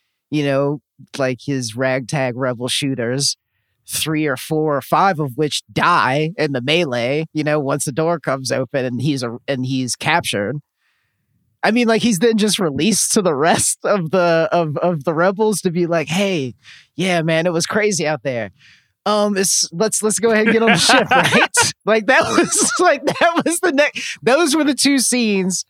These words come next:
Speaker 1: Those are the two scenes, one after the other.
Speaker 2: Yeah.
Speaker 1: Yes, at the door, they did have that conversation where he was just like, "Wait a minute,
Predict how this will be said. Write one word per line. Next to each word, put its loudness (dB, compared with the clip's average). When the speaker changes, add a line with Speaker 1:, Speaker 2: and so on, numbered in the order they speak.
Speaker 1:
Those 2
are 2
the 0
two -2
scenes, 0
one 0
after 0
the -2
other. 0
Speaker 2:
Yeah. -2
Speaker 1:
Yes, 2
at -2
the 0
door, 0
they 0
did 0
have 0
that 0
conversation -2
where -2
he 0
was -4
just -4
like, -4
"Wait -2
a -2
minute, -2